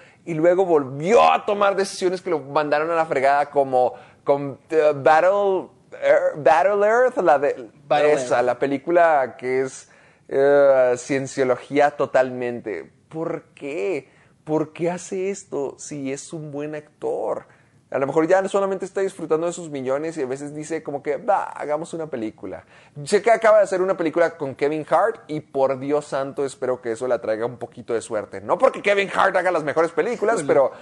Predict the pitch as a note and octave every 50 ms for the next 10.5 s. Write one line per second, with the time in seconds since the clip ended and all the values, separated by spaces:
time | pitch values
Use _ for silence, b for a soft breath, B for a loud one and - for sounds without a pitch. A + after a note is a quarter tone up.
0 | B B B B B B B B2+ B2 - - A#2 A2+ B2 C#3 C#3+ D3 C3+ C3+ -
1 | D3 D#3+ D3+ D3 D3+ D#3+ E3 - F3+ E3 E3 C#3+ D#3 C#3 B2 C3+ B2 B2 A#2+ A#2+
2 | C#3 D#3+ E3 E3 D#3+ - - F3 D#3+ - - C#3 C3 B2+ B2+ B2 C#3 G3 A3 F#3
3 | D3 - D3 C3+ A#2 A#2+ - - - D#3 - - - A#2+ G#2 A2 C#3+ G3 G#3 G#3
4 | F#3+ F3 D#3 D#3+ F3 G3 G#3 G3+ - F#3+ D#3+ D#3 - C#3+ - - D3 E3 F3+ G3
5 | F#3+ - G3+ D#3 - E3 G3 G#3+ A3+ - F#3 D#3 D#3 D#3 - D3 D3 D#3 D#3 G3
6 | G3 G3 G3 F#3+ - F#3+ - A3+ - - E3 C#4+ - G3+ F#3 C#3+ B2 C3+ D3+ F3
7 | F#3 F3 C#3 - - B B B B - E3 D#3+ D#3 - D#3+ D#3 D#3 D#3 - A3
8 | A3 F#3+ F#3 F3 F3 G#3+ G3+ A3 F#3+ F#3 F3+ F3+ - B B B B B _ -
9 | - D#4 D4+ D#4+ D#4+ E4+ E4+ E4+ E4 D#4 D4 D#4+ D4+ C#4 C4+ D4 C4 A#3+ B3 C4
10 | C4 A#3 G3 F3 D3 A#2+ - - -